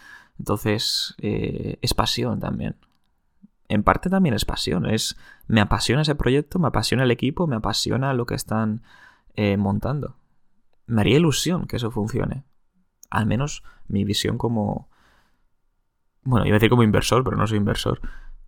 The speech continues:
Pero sería esa. Cuando sea inversor será esa mi visión.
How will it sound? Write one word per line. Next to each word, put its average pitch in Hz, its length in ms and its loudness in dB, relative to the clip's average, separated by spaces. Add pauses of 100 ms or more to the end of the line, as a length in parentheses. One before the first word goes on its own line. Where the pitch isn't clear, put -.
(960)
Pero 104 160 6
sería 110 400 2
esa. - 240 -2
Cuando 98 240 0
sea 107 140 2
inversor 113 420 0
será 104 340 0
esa 117 160 2
mi 110 100 2
visión. 131 480 -2